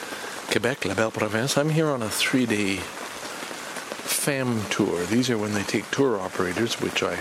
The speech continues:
sort of qualify as, and take them around to show them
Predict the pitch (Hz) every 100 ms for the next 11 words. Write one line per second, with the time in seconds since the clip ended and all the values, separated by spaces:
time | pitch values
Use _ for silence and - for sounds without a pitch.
0 | - - 143 104 90 - 95 95 - 95
1 | 87 87 87 92 - - - - - -
2 | - - - 123 117 110 - 180 147 127
3 | 120 101 - 127 117 107 104 101